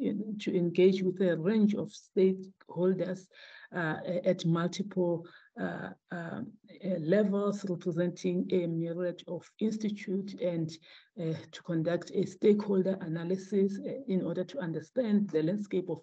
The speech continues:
individuals and institutions relevant to key populations in South Africa. This will, uh,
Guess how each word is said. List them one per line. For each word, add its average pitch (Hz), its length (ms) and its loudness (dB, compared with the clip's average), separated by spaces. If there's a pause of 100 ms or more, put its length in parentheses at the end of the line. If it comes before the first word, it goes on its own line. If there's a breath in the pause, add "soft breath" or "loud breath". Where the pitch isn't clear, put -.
individuals 180 680 0
and 160 160 -4
institutions 180 640 -6 (320 loud breath)
relevant 175 460 2
to 165 100 -8
key 247 200 4
populations 170 800 -4
in 180 140 -4
South 160 320 -8
Africa. 156 460 -12
This 208 220 4
will, 202 240 -4 (640 loud breath)
uh, 175 260 0